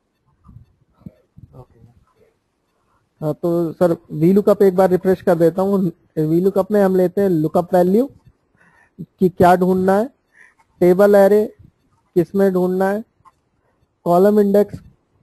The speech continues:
Speaker 2: कॉलम इंडेक्स जो होती है, कॉलम की पोजीशन होती है हमारे, तो नेम जो है सेकंड पे है तो हम सेकंड डालेंगे। Then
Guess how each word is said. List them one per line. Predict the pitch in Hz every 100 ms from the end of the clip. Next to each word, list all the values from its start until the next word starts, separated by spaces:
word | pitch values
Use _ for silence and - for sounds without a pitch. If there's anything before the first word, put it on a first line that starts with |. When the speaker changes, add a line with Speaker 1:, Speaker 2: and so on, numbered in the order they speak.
| _ _ _ _
Speaker 2:
कॉलम | 170 175 190
इंडेक्स | 185 185 185 -
जो | 185
होती | 180 202
है, |
कॉलम | 196 165 170 180
की | 180
पोजीशन | 165 156 156 - 180
होती | 170 -
है | 175
हमारे, | 165 170 196
तो | - 180 - -
नेम | 160 170 180 190
जो | 185
है | 170 175
सेकंड | 165 165 175 180 175
पे | 190 185
है | 190
तो | 180 156
हम | 151
सेकंड | 160 151 175 170
डालेंगे। | 165 170 180 208 - _ _ _ _ _ _ - _ _ - - - _ _ _ _ _ _ _ _ _ _ _ _ _ _ _ _ _ _ _ _ - _ _ - _ 160
Then | 165 190 202